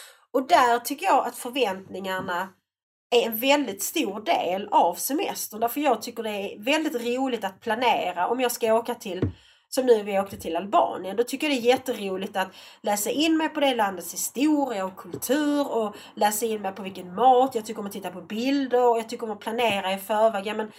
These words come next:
så ska vi åka till Girokastro, sen ska vi till Butrint och kanske hinner vi till Tirana och där ska vi göra det.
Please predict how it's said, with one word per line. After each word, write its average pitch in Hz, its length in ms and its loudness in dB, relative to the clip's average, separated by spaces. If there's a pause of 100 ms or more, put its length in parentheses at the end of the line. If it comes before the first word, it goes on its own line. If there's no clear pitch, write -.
(120)
så - 140 -8
ska 320 140 -4
vi 320 60 2
åka 320 140 0
till - 80 -16
Girokastro, 294 760 -2
sen 240 160 2
ska 277 140 -4
vi 285 120 -4
till 262 180 -4
Butrint 220 580 -2
och 214 60 -12
kanske 254 360 0
hinner 285 220 0
vi 220 60 -10
till 220 140 -10
Tirana 202 720 2
och 185 80 -4
där 226 120 4
ska 294 180 -4
vi 285 100 -4
göra 262 260 4
det. - 340 -2